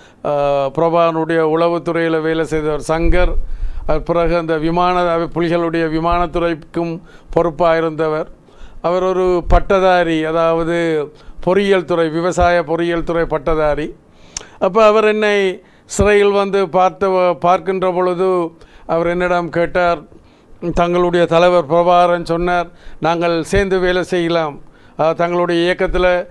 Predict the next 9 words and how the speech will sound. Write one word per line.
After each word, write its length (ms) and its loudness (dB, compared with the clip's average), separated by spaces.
என்ன 240 -2
சேர்ந்து 380 0
வேலை 240 0
செய்ய 260 -2
சொல்லுமாறு 540 -2
கேட்டிருந்தார்." 600 -2
அப்பொழுது 360 -2
நான் 220 -2
சொன்னேன், 460 -4